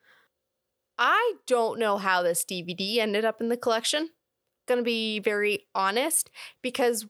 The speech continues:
when we told Dad what we were watching, he said, "That's a terrible movie." So who was Mom buying this for?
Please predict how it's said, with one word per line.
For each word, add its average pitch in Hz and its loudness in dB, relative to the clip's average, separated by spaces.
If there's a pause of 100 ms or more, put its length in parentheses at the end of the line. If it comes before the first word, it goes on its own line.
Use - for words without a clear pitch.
when 226 0
we 220 -2
told 330 -2
Dad 220 2
what 247 0
we 254 -2
were 247 4
watching, 269 0
he 262 -2
said, 226 0
"That's 220 0
a - 0
terrible 196 -2
movie." 180 -4 (1160)
So 254 -4
who 339 0
was 381 2
Mom 320 0
buying 262 2
this 165 -2
for? 170 0